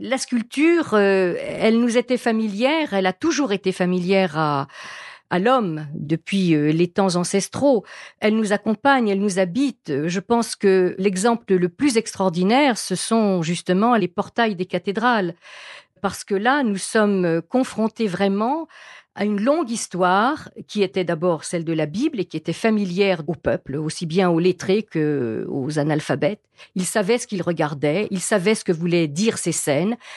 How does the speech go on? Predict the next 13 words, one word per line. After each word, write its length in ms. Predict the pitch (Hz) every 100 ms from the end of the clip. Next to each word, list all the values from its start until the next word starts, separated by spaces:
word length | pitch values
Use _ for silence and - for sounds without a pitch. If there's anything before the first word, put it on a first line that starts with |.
| - - -
Alors, 320 | 214 247 233
il 80 | 214
y 60 | 254
avait 380 | 226 294 320 233
naturellement 800 | 233 294 - 254 240 233 269 320
une 180 | 247 226
transmission, 960 | - 285 - 254 - - 233 240 294 320 - -
un 140 | 214 240
héritage 840 | 254 233 - 240 254 302 269 196 190 - -
qui 80 | 226
se 120 | -
transmettait 680 | 240 - - 247 247 320 311
justement. 520 | 214 202 220 190 180